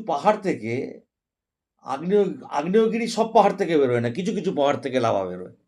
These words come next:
কিছু মৃত আগ্নেয়গিরি থাকে,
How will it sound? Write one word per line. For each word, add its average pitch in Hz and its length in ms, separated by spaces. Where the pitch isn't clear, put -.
কিছু - 180
মৃত 170 260
আগ্নেয়গিরি 220 600
থাকে, 220 260